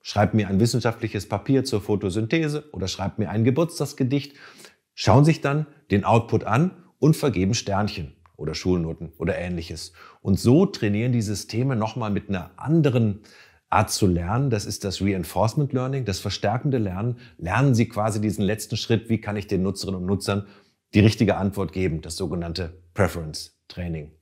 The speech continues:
Und nach diesem Preference Training macht man typischerweise noch ein Harmless Training. Und Harmless Training bedeutet, dass man den Modellen abtrainiert, auf sensible Inhalte ungeeignet zu reagieren.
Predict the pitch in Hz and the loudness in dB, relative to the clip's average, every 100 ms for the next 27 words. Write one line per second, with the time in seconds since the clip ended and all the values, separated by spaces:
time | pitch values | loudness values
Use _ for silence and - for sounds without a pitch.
0 | _ - - - 87 196 143 185 185 147 | _ -20 -18 -6 -4 0 -2 0 2 2
1 | 143 - 120 123 123 - - 117 120 110 | 0 0 0 0 -4 -6 -6 -4 -2 -2
2 | 104 - 87 120 117 113 92 82 101 98 | -4 -6 -2 0 0 -2 -4 -2 -2 -2
3 | 92 90 - 90 80 90 127 151 90 - | -4 -8 -14 -12 -12 -6 -2 0 0 -4
4 | - - 92 98 117 127 - 87 87 110 | -12 -12 -8 -4 -4 -4 -8 -14 -6 -4
5 | 123 - 107 107 107 98 - 95 113 123 | -4 -4 -6 -6 -6 -8 -4 -2 0 -2
6 | - - - - 92 - 98 98 101 92 | -4 -20 -20 -4 -4 2 4 4 2 0
7 | 92 98 98 107 - - - 90 90 98 | 0 -2 -2 -6 -8 -6 0 2 4 2
8 | - - - - - _ - 98 95 - | 0 -14 -20 -20 -20 _ 0 2 2 -2
9 | - 98 98 82 104 101 113 110 95 95 | -6 2 4 6 4 2 2 2 2 2
10 | 104 95 - _ - 135 117 - 95 95 | 0 -2 -6 _ 6 8 8 6 0 0
11 | 85 - - 90 92 90 107 80 65 | -4 -10 -8 -4 -2 -2 -2 -4 -8